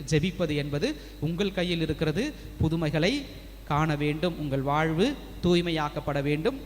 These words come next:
இறைவன் விரும்புகிற, இறைவனை மகிமைப்படுத்துகிற செயல்கள் உங்கள் வாழ்க்கையில் நடக்க வேண்டுமென்றால், தன்னலமற்ற நேரை செலவு செய்து, தூக்கத்திற்கு இடம் கொடுக்காமல், ஒரு சில நேரங்களில்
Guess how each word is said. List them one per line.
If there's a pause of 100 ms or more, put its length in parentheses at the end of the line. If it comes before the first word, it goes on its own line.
(120)
இறைவன்
விரும்புகிற,
இறைவனை
மகிமைப்படுத்துகிற
செயல்கள்
உங்கள்
வாழ்க்கையில்
நடக்க
வேண்டுமென்றால், (600)
தன்னலமற்ற
நேரை
செலவு
செய்து, (520)
தூக்கத்திற்கு
இடம்
கொடுக்காமல், (480)
ஒரு
சில
நேரங்களில்